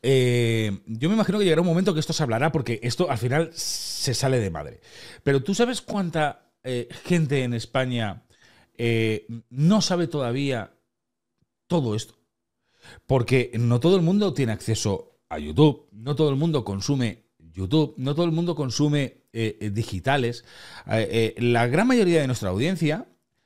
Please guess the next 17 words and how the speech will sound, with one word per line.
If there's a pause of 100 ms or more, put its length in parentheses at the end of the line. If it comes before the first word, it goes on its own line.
(140)
o
de
la
mía
en
este
caso, (160)
eh,
o
de
lo
que
tratamos
este
tipo
de
temas,